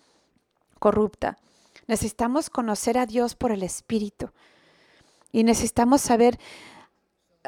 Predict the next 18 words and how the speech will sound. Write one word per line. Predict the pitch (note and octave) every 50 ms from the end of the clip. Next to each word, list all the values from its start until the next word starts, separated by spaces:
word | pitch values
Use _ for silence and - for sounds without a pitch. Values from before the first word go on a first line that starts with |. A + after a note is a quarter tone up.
| - A#3
tomar | - A#3+ A#3 A#3 A#3+ A#3+ B3 D#4 -
su | - - D#4 C4
verdad | A#3 G#3+ G3+ G3 G3 G#3+ A3 A#3 D4 - - G#3+ - - -
para | - A3+ A3+ G#3+
saber | - - A3+ A3+ A3+ B3 C4+
en | D4 C#4+ B3+ A#3+
dónde | A#3 C4 C#4+ D4 E4 C#4+
son | - - D4 C#4+
esas | D4 C#4 - C#4+ C#4 B3 B3+
líneas, | B3+ C4 C#4 C#4 C4+ A#3+ G#3 F#3 F3 - - - _ _ _
dónde | - B3 B3+ B3+ D4+
están. | D4+ - - - B3+ D4 D#4+ C4 G3 _ _ _ _ - - - - - - - - - -
No | A#3+ B3+ C#4+ D4+ D#4
para | - G4+ G4 F#4
tener | - D#4 C#4+ C#4 C#4+ C#4+ D4+
así | D#4+ - - C#4
como | - D4 C4+ C#4 C4+ C4 C4+
un, | C4+ C4+ C#4 C#4 C4